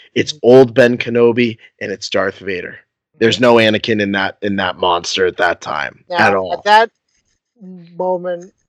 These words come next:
Speaker 2: he had been Darth Vader for twenty years.
Speaker 1: Yeah.
Speaker 2: So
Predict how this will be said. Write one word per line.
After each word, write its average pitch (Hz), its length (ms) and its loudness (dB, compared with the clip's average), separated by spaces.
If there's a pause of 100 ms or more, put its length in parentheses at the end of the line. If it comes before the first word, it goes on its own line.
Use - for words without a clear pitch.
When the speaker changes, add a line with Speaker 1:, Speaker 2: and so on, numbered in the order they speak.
Speaker 2:
he 190 240 -4
had 185 200 -2
been 175 800 -4
Darth 170 320 2
Vader 165 380 2
for 156 500 -4 (140)
twenty 170 320 0
years. 151 440 -2 (140)
Speaker 1:
Yeah. - 80 -14 (680)
Speaker 2:
So 156 480 0